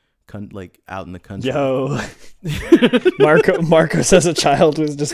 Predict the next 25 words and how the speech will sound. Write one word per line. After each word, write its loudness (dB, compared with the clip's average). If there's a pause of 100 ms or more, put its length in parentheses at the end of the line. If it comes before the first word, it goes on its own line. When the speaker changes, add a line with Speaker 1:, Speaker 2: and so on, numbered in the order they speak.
Speaker 2:
woke 2
as -8
hell. -6
Speaker 1:
<laughs> -16
I 4
was 4
just 0
wo-, 0 (260)
but 2
I 8
had 2
no 6
<laughs> 8
idea. 4 (260)
Like, -10
I -16
was -10
Speaker 2:
Just -2
Speaker 1:
me -6
Speaker 2:
absolutely -2
based -2
as, -6
like, -4
an -10
eight-year-old. -6